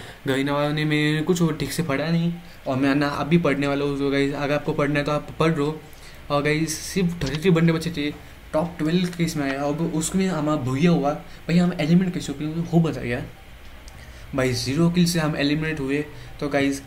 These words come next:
आज की वीडियो में बस इतना ही। अगर आपको आज का वीडियो पसंद आया गाइस, तो लाइक करो, शेयर करो, सब्सक्राइब करो चैनल को, और बेल नोटिफिकेशन को on करो। तो बेल,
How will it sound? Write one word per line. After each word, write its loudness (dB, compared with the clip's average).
आज -2
की -2
वीडियो 4
में 2
बस -6
इतना 0
ही। -4
अगर 2
आपको 0
आज 0
का 2
वीडियो 2
पसंद -2
आया -4
गाइस, -2
तो 0
लाइक 0
करो, -2
शेयर 0
करो, -4
सब्सक्राइब -4
करो 2
चैनल 0
को, -4
और 0
बेल 2
नोटिफिकेशन 2
को -4
on 0
करो। -4
तो -4
बेल, -2